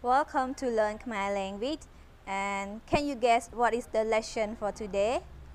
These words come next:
Okay, if you want to know, let's follow me to the next slide. Okay, before we start to learn the lesson, don't forget to follow me on I G, Learn Khmer Language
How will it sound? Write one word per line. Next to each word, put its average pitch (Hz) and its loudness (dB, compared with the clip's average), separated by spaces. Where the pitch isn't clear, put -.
Okay, 233 0
if 240 -4
you 214 -4
want 208 0
to 220 -6
know, 226 4
let's 254 2
follow 262 4
me 247 -2
to 233 -2
the 202 -4
next 208 -6
slide. 185 0
Okay, 294 2
before 247 4
we 240 0
start 240 4
to 247 -2
learn 233 2
the 220 -2
lesson, 247 0
don't 226 0
forget 220 2
to 240 -6
follow 294 2
me 277 -2
on 214 0
I 208 -2
G, 277 0
Learn 277 6
Khmer 247 0
Language 220 0